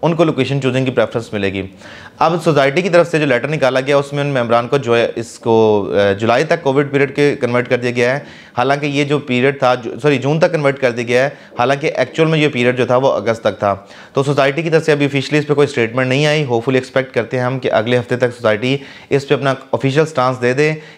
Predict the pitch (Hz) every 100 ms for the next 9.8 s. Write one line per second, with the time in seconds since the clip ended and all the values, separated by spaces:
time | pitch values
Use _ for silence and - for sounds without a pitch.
0 | - 123 135 135 123 139 143 127 117 117
1 | 120 123 117 113 123 127 127 113 110 113
2 | 113 110 113 110 110 107 127 - 107 -
3 | 117 - 104 107 123 120 110 131 160 156
4 | - - 131 160 151 139 139 135 113 117
5 | 117 120 123 113 110 104 117 113 110 113
6 | 131 - - - 160 156 143 135 147 170
7 | 151 139 135 160 147 147 156 131 143 151
8 | 127 120 120 131 131 156 156 - - 131
9 | 147 131 127 160 156 123 131